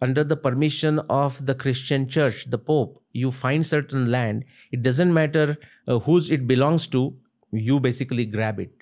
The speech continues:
Church has given you the right to grab it for yourself, whoever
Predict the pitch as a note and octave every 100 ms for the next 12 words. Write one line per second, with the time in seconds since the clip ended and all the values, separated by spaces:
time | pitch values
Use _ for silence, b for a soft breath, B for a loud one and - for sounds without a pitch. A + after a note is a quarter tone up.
0 | _ _ _ _ - E3 E3 E3 C#3+ C#3
1 | C#3+ C#3 B2+ G#2+ B2 D3 - B2+ G#2+ A#2+
2 | B2 B2+ - A#2+ A2 A2 G#2+ A#2 G2+ A#2
3 | A#2 A#2+